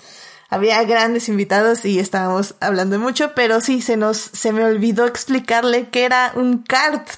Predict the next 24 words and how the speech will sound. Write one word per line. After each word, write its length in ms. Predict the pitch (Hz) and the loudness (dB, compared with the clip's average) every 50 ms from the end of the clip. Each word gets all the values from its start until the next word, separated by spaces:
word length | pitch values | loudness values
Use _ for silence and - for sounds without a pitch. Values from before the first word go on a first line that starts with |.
| - - | -6 -4
porque 300 | 214 202 196 202 - 240 | -2 -2 0 -2 -2 -2
sí 180 | 233 240 240 | 0 0 0
se, 460 | 240 262 247 240 233 226 214 196 196 | 0 2 2 2 2 2 2 2 0
se 160 | 208 - 220 220 | -2 -4 -4 -2
quedó 320 | - 226 349 359 349 - | 0 2 2 2 0 0
con 180 | - 277 269 262 | -2 0 0 2
esa, 380 | 339 - - - - - - - - - - - 494 605 | 0 0 0 0 -2 -4 -6 -10 -16 -18 -6 -2 0 0
<laughs> 340 | 622 587 539 523 494 494 - - | 0 2 2 0 0 0 -2 0
con 220 | 277 262 254 254 | 0 0 2 0
esa 300 | 262 302 - - 254 240 | 0 0 2 2 2 2
duda, 340 | 226 226 240 247 262 262 247 | 4 2 2 2 4 4 4
así 320 | 240 226 226 240 233 214 220 | 4 2 0 -2 -4 -4 -4
que, 380 | - 226 226 214 208 208 208 - - - - - - - _ _ _ - | -2 0 0 0 0 -2 -4 -8 -16 -20 -20 -20 -20 -20 _ _ _ -2
bueno, 300 | 208 220 233 233 233 196 | 0 2 2 2 2 0
pues 140 | 208 220 | 0 0
ya, 320 | 202 214 220 220 208 202 190 | 2 2 2 2 2 0 0
ya 160 | 214 208 208 | 2 2 2
luego 260 | 208 214 202 202 208 | 2 2 2 2 2
le, 220 | 202 196 190 180 190 | 2 0 0 0 -2
le 160 | 196 185 185 | -4 -4 -4
contaré 520 | - 190 185 180 180 180 185 185 190 208 240 240 240 311 381 415 403 403 427 | -4 -6 -4 -2 -2 0 0 0 -2 -2 -2 -2 0 0 0 2 2 2 2
<laughs> 380 | 403 349 403 403 - - - 277 | 2 0 -2 -2 -4 -10 -14 -12
de 140 | 254 208 | -12 -10
qué, 200 | 214 - 254 247 | -8 -8 -8 -8